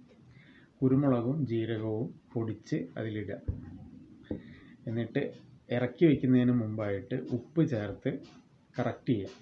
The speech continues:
കറക്റ്റ് ചെയ്യുക means നിങ്ങളുടെ പാകത്തിനുള്ള ഉപ്പ് അതിനകത്തേക്ക് ഇടുക. എന്നിട്ട് ഇറക്കി വെച്ച് ഒരു അഞ്ച് മിനിറ്റ് കഴിഞ്ഞ് അതിനകത്ത് ഈ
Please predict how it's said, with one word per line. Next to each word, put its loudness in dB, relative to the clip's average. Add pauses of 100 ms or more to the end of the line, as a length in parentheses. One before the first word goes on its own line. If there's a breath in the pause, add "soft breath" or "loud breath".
(100)
കറക്റ്റ് -4
ചെയ്യുക 4
means 2 (260)
നിങ്ങളുടെ 2
പാകത്തിനുള്ള 0 (120)
ഉപ്പ് -8
അതിനകത്തേക്ക് -8
ഇടുക. -12 (840 loud breath)
എന്നിട്ട് -2 (180)
ഇറക്കി -2
വെച്ച് -2 (100)
ഒരു 2
അഞ്ച് -2
മിനിറ്റ് -2
കഴിഞ്ഞ് -4 (520)
അതിനകത്ത് -6 (920 loud breath)
ഈ 0